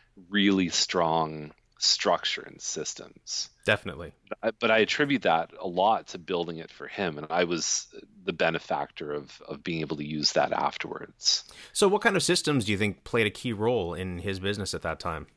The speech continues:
Speaker 2: and your growth?
Speaker 1: Well, I think it was, it, it was, he was one of those people that he would send a C D in, in a, <laughs> in a little card with a pocket,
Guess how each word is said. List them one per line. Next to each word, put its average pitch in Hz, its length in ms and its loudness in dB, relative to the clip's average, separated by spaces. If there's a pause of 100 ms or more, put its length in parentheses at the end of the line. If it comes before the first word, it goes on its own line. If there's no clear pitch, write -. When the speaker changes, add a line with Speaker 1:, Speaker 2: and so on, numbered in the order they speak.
(240)
Speaker 2:
and 98 220 -6
your 101 180 0
growth? 95 140 0
Speaker 1:
Well, 101 200 4
I 143 40 -4
think - 180 -14 (160)
it 151 60 -18
was, - 340 0
it, 143 220 2
it 131 100 0
was, 123 240 0
he 139 180 -2
was 160 200 0
one 143 120 2
of 117 80 2
those 110 240 2
people 110 280 -2
that 95 140 -2
he 135 120 0
would 120 160 0
send 110 320 2
a - 60 0
C - 420 0
D 101 460 2 (220)
in, 95 240 2
in 101 340 2
a, 82 340 4 (440)
<laughs> - 680 -4
in 123 220 2
a 110 80 4
little 110 260 2
card 113 420 2
with 90 140 -8
a 90 40 -2
pocket, 87 640 -2